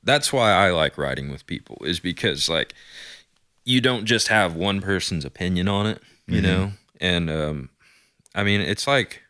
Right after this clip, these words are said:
Speaker 1: a company. Like, I mean, you don't just have one person running the entire thing. Like, I mean, you've got your accountants, you've got your salesmen, you
Speaker 2: Yeah.
Speaker 1: know, and, like, those are two different people.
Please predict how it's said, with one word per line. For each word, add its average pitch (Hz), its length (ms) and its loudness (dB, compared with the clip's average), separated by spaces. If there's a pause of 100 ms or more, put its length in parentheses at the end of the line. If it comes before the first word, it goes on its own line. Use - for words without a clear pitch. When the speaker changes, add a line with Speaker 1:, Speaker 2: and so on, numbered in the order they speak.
(500)
Speaker 1:
a 113 80 0
company. 85 680 -4 (120)
Like, 87 240 -2
I 90 80 0
mean, 90 360 0 (400)
you 98 120 -4
don't 110 240 0
just 98 300 -2
have 82 500 -2
one 92 300 0
person 82 560 -2
running 87 320 -2
the 82 120 -2
entire 71 500 -2
thing. 92 560 -6
Like, 73 180 -8
I 73 60 -8
mean, 78 160 -4
you've 82 120 -4
got - 200 -4
your 80 140 -2
accountants, 80 640 -6
you've 85 140 -6
got 80 240 -6
your 82 80 -8
salesmen, 90 760 -4 (120)
you 92 140 -4
Speaker 2:
Yeah. 87 100 2
Speaker 1:
know, 95 120 0
and, 90 100 -4
like, 87 180 -4
those 107 220 -2
are 95 40 -2
two 107 200 -4
different 104 320 -2
people. 131 420 -6